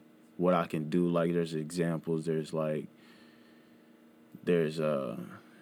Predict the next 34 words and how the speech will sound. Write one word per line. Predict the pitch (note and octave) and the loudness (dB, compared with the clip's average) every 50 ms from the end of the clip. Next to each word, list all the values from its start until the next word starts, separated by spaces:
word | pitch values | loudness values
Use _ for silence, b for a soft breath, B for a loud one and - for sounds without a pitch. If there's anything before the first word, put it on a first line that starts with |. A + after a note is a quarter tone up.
| B B G#2+ B - | B B -14 B -2
there's | - F#2 F#2 | 2 2 2
people | - - C#3 B2+ A#2+ A#2 G#2 | 4 6 6 6 6 6 6
who've | G#2+ G#2+ G2+ G#2 | 8 6 8 8
already | G#2 G#2 G2+ G2+ G2 F#2+ F#2 | 8 8 8 8 8 6 6
done | F2 E2+ F#2 F#2+ G2+ G2 G2 | 4 4 4 4 4 6 6
it | G2 F#2+ F2+ D#2+ | 4 4 4 4
that | E2+ E2+ D#2 D2+ C#2+ - | 4 4 4 2 2 0
I'm | - F2 F2 E2+ | -2 0 0 0
trying | E2+ - F#2 F2+ F2+ F2+ | 0 0 0 2 2 2
to, | E2+ E2+ E2 D#2 E2 | 2 0 0 0 2
you | G2 F#2+ | 2 2
know, | F2 E2 E2 D#2 | 2 2 0 0
they, | D#2+ E2+ E2 | 2 2 2
they've | - E2 G2 G2 G2+ | 4 4 4 4 6
already | G2+ G2 F#2+ F2+ F2 E2+ | 6 4 4 4 2 0
set | - - - F#2 F2 - - | 0 0 2 2 0 0 0
the | - E2 D#2+ | 0 2 2
way. | D#2+ E2+ F2 F2 E2+ E2+ E2 | 4 4 6 6 6 4 4
They've | E2 E2 E2 E2 | 4 2 2 2
already | F2 E2+ E2 D#2+ D#2+ D#2+ | 2 2 2 2 0 0
paved | - - F2 E2+ E2 D#2 D2 D2 | -2 0 0 2 2 0 -2 -2
the, | D2+ D2 C#2+ C#2 - | -2 -2 -2 -2 -4
the | - - | -4 -6
foundation. | - - F2 E2+ E2 D#2+ D#2 D2 E2 E2+ E2+ - - - E2 D#2+ D#2+ D2+ B1 - - | -6 -4 -2 -2 -2 -2 0 0 2 2 0 0 -4 -6 -4 -4 -4 -4 -6 -6 -2
Even | F2+ F#2+ G2 G2 F#2 F2 | 2 2 2 4 2 2
if | E2+ - - | 0 0 0
you | F2+ F2 | 0 2
were, | E2+ E2 | 2 2
like, | D#2+ D#2+ E2 D#2+ | 2 0 0 0
a | D2+ | -2
basketball | C#2+ D2+ E2 E2 E2 E2 - - D#2 E2 D#2+ D#2 D2 | 0 2 2 2 2 0 -2 -2 -2 0 0 0 0
player, | - - F2+ F2 E2+ E2+ | -2 -4 -2 0 0 2
you | D#2 D2+ D#2+ E2+ F2 | 2 0 0 0 0
have | F2+ F2 D#2+ D2 D2+ - - | 0 0 -2 -2 -4 -8 -14